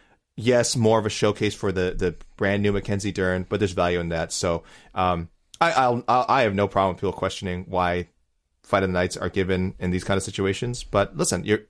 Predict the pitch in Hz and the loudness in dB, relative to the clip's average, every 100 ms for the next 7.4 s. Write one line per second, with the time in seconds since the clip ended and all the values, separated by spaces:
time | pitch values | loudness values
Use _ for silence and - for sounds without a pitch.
0 | - 117 110 107 110 87 76 107 113 120 | -16 -2 0 0 -2 -4 0 0 2 4
1 | 117 107 101 95 95 90 90 87 90 - | 2 2 0 -2 -4 -4 -2 -2 -2 -6
2 | - - - _ - 95 101 - 98 98 | -14 -20 -20 _ -4 0 0 2 0 0
3 | 95 90 90 90 - - 98 - 98 98 | -2 -2 0 -2 -4 -2 -2 0 0 0
4 | - 98 90 92 82 95 95 - 95 95 | 0 0 2 0 0 -2 -2 -4 -4 0
5 | 92 87 - 92 92 95 - - - _ | 0 0 -2 0 0 -2 -8 -20 -20 _
6 | - 87 98 110 92 - 95 92 95 90 | -2 -2 0 0 0 0 0 2 2 2
7 | 92 101 - | 0 0 -4